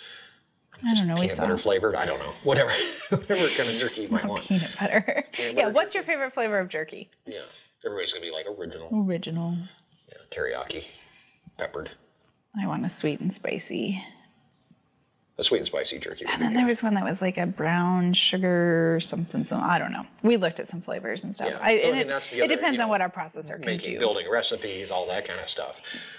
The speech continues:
Speaker 2: Uh, so
Speaker 1: And that they won't, it won't all happen at once either. Like, we're gonna work into this and stuff, but more sizes, a few more flavors.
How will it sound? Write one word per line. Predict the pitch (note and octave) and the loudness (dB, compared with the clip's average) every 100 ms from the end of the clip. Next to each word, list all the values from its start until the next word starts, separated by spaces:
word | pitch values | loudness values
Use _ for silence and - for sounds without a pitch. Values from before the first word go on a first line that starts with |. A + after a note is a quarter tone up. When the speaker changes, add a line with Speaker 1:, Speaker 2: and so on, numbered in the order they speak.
| - | -6
Speaker 2:
Uh, | - F2+ F#2 - - | -4 -2 -6 -12 0
so | - | 4
Speaker 1:
And | E4+ | 4
that | D#4+ | 4
they | F4 | 2
won't, | F4+ F#4 - | 4 2 2
it | C4+ C#4 | 0 4
won't | F#4+ B3 | 2 4
all | A3 A#3+ | 2 2
happen | G3+ F3+ | -2 -4
at | - - | -12 -10
once | E3 - - - | -8 -8 -8 -6
either. | G3+ F3+ F#3+ G3+ | -4 -2 0 2
Like, | F#3+ F#3 | 0 0
we're | G3 | -4
gonna | F#3 F3+ | -4 -4
work | E3 F3 F3 | 0 0 0
into | - E3 D#3 D3 | -4 -4 -2 0
this | D3 - | 0 0
and | G3 | -2
stuff, | - G3 | -4 2
but | - - | 2 4
more | B3 D4+ | 4 4
sizes, | B3 G#3 G#3+ G3 G3 | 2 0 0 -2 -4
a | |
few | - B3 | -8 -2
more | B3+ B3 | 2 2
flavors. | A#3 G3 F#3 F3+ F#3 F#3 F#3 | 2 0 2 4 4 4 0